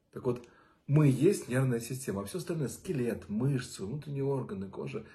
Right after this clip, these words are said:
это то, что обрамляет эту нервную систему и заставляет её, а, обслуживает её фактически, по факту. А, до пятидесяти процентов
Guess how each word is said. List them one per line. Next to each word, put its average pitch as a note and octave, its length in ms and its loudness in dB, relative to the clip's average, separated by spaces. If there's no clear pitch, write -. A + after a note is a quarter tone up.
это A#2 140 -4
то, C#3+ 100 -4
что B2 160 -2
обрамляет A#2+ 460 0
эту G2 220 -6
нервную F#2+ 380 -6
систему D#3 540 -8
и C#3+ 280 -4
заставляет - 500 -4
её, G2+ 200 -4
а, G2 280 -6
обслуживает C#3 640 2
её F#2+ 140 -2
фактически, - 680 -12
по F2 60 -18
факту. E2+ 300 -14
А, G2+ 220 -2
до C3+ 160 -2
пятидесяти D3 440 -4
процентов G#2+ 760 -8